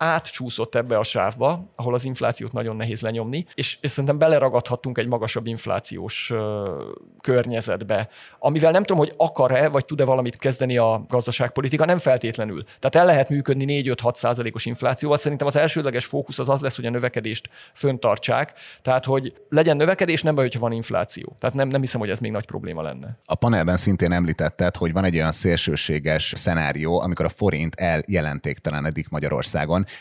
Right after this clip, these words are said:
Speaker 2: Ez milyen esetben történhet meg?
Speaker 1: Ugye az a baj szerintem, hogy, és ez sok, ö, fejlődő vagy feltörekvő országnak a, a, a tapasztalatából az látszik, hogyha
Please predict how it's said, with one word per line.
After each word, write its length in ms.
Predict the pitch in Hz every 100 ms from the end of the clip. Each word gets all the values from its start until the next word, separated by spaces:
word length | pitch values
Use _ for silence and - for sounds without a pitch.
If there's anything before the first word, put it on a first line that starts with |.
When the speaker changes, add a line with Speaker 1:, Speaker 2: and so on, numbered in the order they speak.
| -
Speaker 2:
Ez 140 | 82
milyen 240 | 107 98
esetben 400 | 78 - 71 69
történhet 500 | 65 67 - 76 69 -
meg? 220 | 73 - _ _
Speaker 1:
Ugye 160 | 139 -
az 100 | 208
a 60 |
baj 140 | 214 147
szerintem, 500 | - 143 147 156 156
hogy, 280 | 143 139 -
és 140 | 127
ez 80 | 135
sok, 260 | - 147
ö, 180 | 160 143 127
fejlődő 640 | - - 151 147 135 131 127
vagy 140 | 123
feltörekvő 640 | - 143 139 131 120 - 117
országnak 760 | 123 127 - 117 110 117 113
a, 200 | 113 104
a, 140 | 113 -
a 280 | 113 - 123
tapasztalatából 720 | 135 135 131 113 113 107 117
az 160 | 123 113
látszik, 540 | 107 120 - 185 - - -
hogyha 540 | - 139 127 123 110